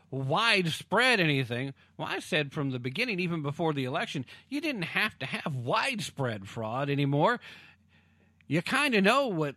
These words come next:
several districts are gonna do. You only need to pull your shenanigans in a few places.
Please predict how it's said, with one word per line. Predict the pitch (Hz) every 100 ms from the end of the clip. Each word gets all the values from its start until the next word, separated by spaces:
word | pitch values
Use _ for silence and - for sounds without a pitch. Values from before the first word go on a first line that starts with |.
| _
several | - 175 180 147
districts | 143 151 - 139 143
are |
gonna | 123 139 131
do. | 226
You | 262 185 180
only | 208 180
need | 175 165
to |
pull | 156 170 160
your | 139
shenanigans | 131 - 131 214 254 143 147
in | 151
a | 151
few | 180 262
places. | 320 160 95 - - - -